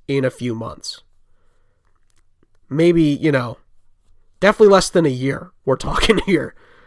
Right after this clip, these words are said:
So the N B A has done a phenomenal job dealing with this. This is serious,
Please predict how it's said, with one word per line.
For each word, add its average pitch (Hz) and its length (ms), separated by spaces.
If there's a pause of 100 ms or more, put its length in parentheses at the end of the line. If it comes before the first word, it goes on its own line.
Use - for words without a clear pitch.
(240)
So 151 440 (200)
the 196 200
N 302 120
B 240 160
A 247 160
has 175 180
done 180 140
a 160 60
phenomenal 165 680
job 135 640
dealing 139 320
with - 160
this. - 160
This 247 160
is 330 120
serious, - 680